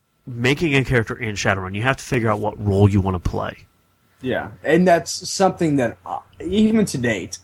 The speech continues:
Speaker 2: that I am so overwhelmed by is every time that I get the opportunity to create a character, I'm like, "Yeah, yeah, I get to play." And then I stare for fifteen minutes like, "What? I,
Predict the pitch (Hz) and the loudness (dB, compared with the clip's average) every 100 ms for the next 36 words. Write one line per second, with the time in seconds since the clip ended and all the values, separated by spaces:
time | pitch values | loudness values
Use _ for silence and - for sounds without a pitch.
0 | _ - _ _ _ - 135 131 131 127 | _ -20 _ _ _ 2 4 6 4 2
1 | - 143 117 127 123 117 101 104 101 104 | 0 0 0 -2 -2 0 0 -2 -4 -2
2 | 95 85 87 - 113 113 110 - _ - | -2 -2 -6 -4 0 0 -2 -10 _ 2
3 | 190 202 196 139 147 123 117 110 107 110 | 4 4 2 0 2 2 2 -2 -4 -8
4 | - 127 120 127 135 127 131 117 113 110 | -8 2 4 4 2 -4 -4 -4 -4 -8
5 | - _ _ - - - - 131 117 117 | -14 _ _ 0 0 0 -4 -4 -2 -2
6 | 139 123 117 - 113 117 147 143 127 _ | -2 -2 -2 -2 0 0 -2 -2 -4 _
7 | _ _ _ _ _ _ _ - 143 180 | _ _ _ _ _ _ _ -6 -2 0
8 | 190 269 262 247 240 220 208 190 190 170 | 0 0 0 2 2 2 0 -4 -8 -4
9 | 196 190 139 107 131 139 135 123 - - | 0 0 -2 -6 -8 -6 -4 -4 -6 -8
10 | - 143 131 107 - 131 - 143 151 143 | 0 2 2 0 -6 -10 -8 -6 -4 -2
11 | 131 127 117 127 110 - _ _ _ _ | 0 0 0 2 0 -2 _ _ _ _
12 | _ _ _ _ 143 151 165 185 196 208 | _ _ _ _ -6 -2 0 0 0 0
13 | 214 226 233 233 - 196 208 214 208 208 | 2 2 0 -2 -6 -2 0 0 -2 -4